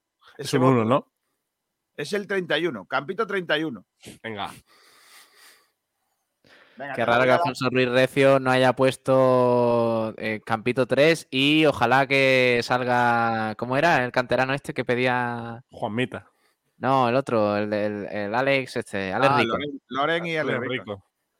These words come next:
Speaker 3: Alex Rico.
Speaker 2: Adrián trece dice, "dos uno con la alineación de Pablo".
Speaker 3: ¡Vamos! All
Speaker 2: Pero si
Speaker 3: right.
Speaker 2: Pablo, pero Pablo sigue jugando, ¿eh?
Speaker 3: ¡Woohoo! ¡Oh, yes!
Speaker 2: <laughs> Qué tonto es el Pablo este, de verdad, ¿eh?
Speaker 3: Que me gusta cuando me pongo un poco hooligan.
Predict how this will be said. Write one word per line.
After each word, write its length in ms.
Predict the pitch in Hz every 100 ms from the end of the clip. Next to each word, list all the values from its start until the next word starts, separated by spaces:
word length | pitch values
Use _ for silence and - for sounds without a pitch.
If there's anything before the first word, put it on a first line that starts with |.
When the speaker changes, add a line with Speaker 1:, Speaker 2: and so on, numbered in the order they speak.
| _
Speaker 3:
Alex 220 | - 107 101
Rico. 160 | -
Speaker 2:
Adrián 480 | 123 131 151 175 202
trece 300 | 196 214 202
dice, 280 | 214 196 196
"dos 260 | 196 254 254
uno 260 | 254 302
con 140 | 240 196
la 60 |
alineación 440 | 185 180 180 170 220
de 120 | 180
Pablo". 340 | 131 101 82 - _
Speaker 3:
¡Vamos! 800 | 139 180 208 196 147 113 - - -
All 160 | 151
Speaker 2:
Pero 100 | 151
si 120 | 196 185
Speaker 3:
right. 80 | 143
Speaker 2:
Pablo, 200 | 185 180 - _ - - _ _ _ -
pero 200 | 101 95
Pablo 240 | - 269 -
sigue 180 | 453 554
jugando, 420 | 453 571 571 571
¿eh? 40 | 539
Speaker 3:
¡Woohoo! 240 | 359 - _ _ _ _
¡Oh, 180 | - 220
yes! 840 | 208 254 220 131 113 - _ _ _ _ _ _ _ _ _
Speaker 2:
<laughs> 640 | - - 233 - - _
Qué 140 | - 117
tonto 280 | 131 113 120
es 40 |
el 60 | 110
Pablo 280 | 117 107 104
este, 180 | 107
de 100 | 101 92
verdad, 220 | 110 98
¿eh? 60 | 104 _ _ _ _ _ _ -
Speaker 3:
Que 60 |
me 80 | 160
gusta 280 | 156 165 175
cuando 200 | 170 165
me 80 | 151
pongo 220 | 151 156
un 60 | 156
poco 340 | 156 160 156
hooligan. 540 | 147 151 143 107 95